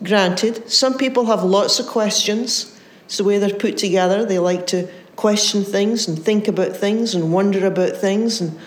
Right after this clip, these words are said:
look at things from different angles, and, which is fine. Uh, others, you know, don't question as much. But anyway, Thomas.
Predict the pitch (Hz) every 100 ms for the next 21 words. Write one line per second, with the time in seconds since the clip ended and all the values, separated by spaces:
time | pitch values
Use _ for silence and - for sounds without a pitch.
0 | - - 180 226 226 226 220 208 196 202
1 | 185 214 208 202 185 190 196 185 175 202
2 | 226 180 156 156 - - - - - -
3 | - - - - 226 214 262 - 277 180
4 | - - - - - - - - 175 170
5 | - 202 220 240 247 - - - 208 202
6 | 180 180 185 185 - - - - 160 -
7 | - - - - - 190 180 190 196 190
8 | 180 165 160 147 123 - - 185 175 -
9 | - - 214 214 151 135 139 - 247 240
10 | 160 139 - - -